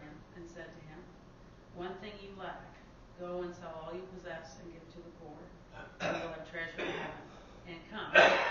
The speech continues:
follow me." But at these words he was saddened,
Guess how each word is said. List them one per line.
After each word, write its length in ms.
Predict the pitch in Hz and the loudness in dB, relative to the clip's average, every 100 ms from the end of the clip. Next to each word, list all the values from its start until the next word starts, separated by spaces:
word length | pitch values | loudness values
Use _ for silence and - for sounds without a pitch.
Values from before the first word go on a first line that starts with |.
| - - - | 4 2 -2
follow 320 | 165 156 151 | -2 -2 -4
me." 160 | 151 - - - - - - - - - | -6 -10 -12 -16 -18 -18 -18 -18 -18 -14
But 160 | - | -8
at 160 | 160 156 | -6 -6
these 160 | 170 190 | -6 -6
words 260 | 175 160 151 165 | -8 -8 -8 -10
he 80 | |
was 120 | 165 165 | -12 -10
saddened, 440 | 170 156 156 - | -8 -8 -8 -12